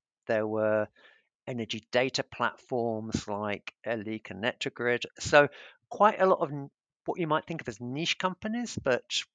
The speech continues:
from a, from an investor perspective, not those companies specifically, but in general, what did you make of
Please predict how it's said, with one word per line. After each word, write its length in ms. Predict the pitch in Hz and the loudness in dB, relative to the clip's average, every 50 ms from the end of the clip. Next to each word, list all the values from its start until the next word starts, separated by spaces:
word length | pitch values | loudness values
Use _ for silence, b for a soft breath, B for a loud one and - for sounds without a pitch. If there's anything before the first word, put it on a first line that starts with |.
| _ _ _ _ | _ _ _ _
from 180 | - 147 139 | -4 -2 2
a, 240 | 139 139 135 135 143 _ _ _ _ _ _ _ _ _ _ _ _ _ _ _ _ _ | 2 2 2 2 0 _ _ _ _ _ _ _ _ _ _ _ _ _ _ _ _ _
from 200 | - - 147 139 | -6 -6 -4 -4
an 80 | 139 - | -4 -6
investor 640 | - 139 127 113 _ - 147 151 - - - - - | -6 -10 -10 -10 _ 0 0 0 0 -2 -6 -6 -6
perspective, 880 | - 170 - - - - 170 165 - - - - 202 196 156 - - _ _ _ _ _ _ | -6 -6 -6 -4 0 0 0 0 -2 -4 -4 -2 -2 -2 -2 -4 -12 _ _ _ _ _ _
not 240 | - 156 160 147 - | -2 0 0 2 4
those 180 | 127 123 120 - | 2 2 2 2
companies 420 | - 147 131 113 117 101 107 104 | 0 -2 0 0 -2 -4 -4 -6
specifically, 680 | - - - 120 - - 170 - 120 - - - 98 98 | -6 -6 -4 -2 2 2 2 0 0 -8 -6 -6 -8 -6
but 120 | - - - | -6 -8 -6
in 180 | - 143 131 127 | -6 -6 -4 0
general, 400 | - 143 131 120 110 87 85 107 | 2 2 2 2 0 -4 -4 0
what 160 | 123 139 135 | -2 -2 -2
did 160 | 139 131 - | -2 -8 -6
you 100 | 135 127 | -6 -6
make 300 | 123 123 127 120 - - | -2 -2 -2 -2 -2 -2
of 260 | 127 120 120 113 - | -2 -2 -2 -4 -10